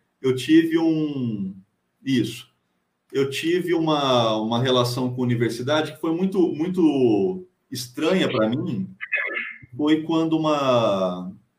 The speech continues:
uma faculdade aqui da região de, de Jaboticabal, a, o Moura Lacerda, usou um, usou um texto meu como referência num vestibular.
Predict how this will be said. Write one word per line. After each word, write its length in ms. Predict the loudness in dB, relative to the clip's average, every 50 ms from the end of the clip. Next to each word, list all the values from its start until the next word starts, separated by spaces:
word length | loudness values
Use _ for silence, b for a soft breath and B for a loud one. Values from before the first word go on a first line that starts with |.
| _ _ _ _ _ _ _ _ _ _
uma 380 | -2 0 2 4 4 2 2 0
faculdade 640 | -2 -2 -2 -2 0 2 4 4 4 4 2 0
aqui 140 | -2 -4 -4
da 120 | -4 -2
região 600 | 0 0 0 0 -2 -4 -4 -4 -4 -4 -4 -6
de, 280 | -6 -4 -4 -4 -4 -6
de 60 | -8
Jaboticabal, 840 | -8 -8 -8 -8 -8 -12 -10 -8 -8 -4 -2 0 0 0 0 0 -2
a, 160 | -2 -2 -4
o 100 | -6 -6
Moura 240 | -4 -2 0 0 0
Lacerda, 720 | 0 -2 -2 -4 -6 -4 -2 -2 0 -2 -2 -4 -6 -8 -10 _ _ _ _ _ _ _ _ _ -8
usou 680 | -4 -2 -2 -2 -2 -2 -4 -2 0 0 0 0 0 -2
um, 200 | -4 -8 -14 -20 -20 _ _ _ _ _ _ _ _ _ _ -10
usou 540 | -8 -6 -4 -2 -2 0 0 0 0 0 -2
um 80 | -2
texto 420 | 4 4 6 6 4 2 -2 -6 -4
meu 280 | 0 2 2 2 2
como 200 | 2 0 -2 0
referência 800 | 0 0 0 0 0 0 0 0 0 -2 -2 -4 -4 -2 -4 -2
num 140 | -2 -2 0
vestibular. 840 | 0 0 0 0 -2 0 2 2 4 4 2 2 0 -2 -4 -10